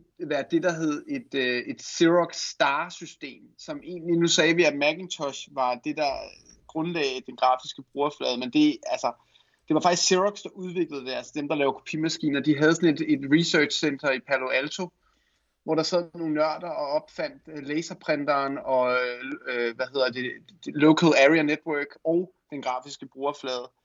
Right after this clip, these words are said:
Der var bare ikke nogen, øh, top executive i Xerox, der ligesom kunne se potentialet i den grafiske brugerflade, så de inviterede Steve Jobs på besøg, der så det her og så potentialet. And the rest is history. Men sådan en maskine der, den kunne jeg godt tænke mig at eje, men det,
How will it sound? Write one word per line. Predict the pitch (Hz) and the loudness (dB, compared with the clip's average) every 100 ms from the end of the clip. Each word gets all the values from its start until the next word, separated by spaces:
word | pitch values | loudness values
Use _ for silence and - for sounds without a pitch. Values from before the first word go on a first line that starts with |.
| _ _ _ - | _ _ _ 0
Der | 151 | 2
var | 143 | 2
bare | 156 156 | 0 -4
ikke | 165 | -8
nogen, | 175 165 170 | -14 -12 -10
øh, | 139 131 127 | -10 -12 -12
top | 165 170 151 | -10 -10 -12
executive | - 156 139 - 151 135 151 | -12 -10 -10 -10 -10 -10 -12
i | |
Xerox, | 147 160 160 160 - | -8 -2 -2 -2 -4
der | 143 | -4
ligesom | 147 170 | -2 -2
kunne | 151 - | -4 0
se | 180 151 | 4 4
potentialet | 160 143 - 170 202 214 | 2 0 4 6 6 6
i | |
den | 143 | 4
grafiske | 127 127 147 139 - | 0 -2 -4 -14 -6
brugerflade, | 139 147 147 135 | -4 -2 -2 -4
så | 143 143 | -6 -4
de | |
inviterede | 151 135 - 143 135 | -4 -4 -2 0 0
Steve | - 151 - | -2 -2 2
Jobs | 165 - | 2 2
på | 180 | -6
besøg, | 151 - 233 226 - _ - | -2 0 0 -4 -10 _ -8
der | 156 | -2
så | - 180 | 2 2
det | 170 | 2
her | 165 143 | 2 2
og | |
så | - 160 | 0 -4
potentialet. | 147 147 - 143 151 170 - _ _ _ - _ - 160 | -2 -2 0 0 0 -4 -10 _ _ _ -20 _ -4 2
And | 147 | 4
the | 147 | 4
rest | 170 - | 2 -2
is | 170 | -6
history. | 180 - 170 151 151 - - - - | -6 -4 -6 -6 -8 -14 -20 -18 -12
Men | 151 | -6
sådan | - 240 | -2 0
en | 226 190 | 0 0
maskine | 170 190 190 202 | 0 -2 0 4
der, | 160 123 - _ | 4 2 -4 _
den | 202 196 | 0 2
kunne | 185 | 0
jeg | 151 | 2
godt | 151 | 0
tænke | 180 156 | -2 -2
mig | 151 | 0
at | 120 | -2
eje, | 127 147 151 | -2 -6 -10
men | 139 - | -12 -2
det, | 208 202 | -2 -2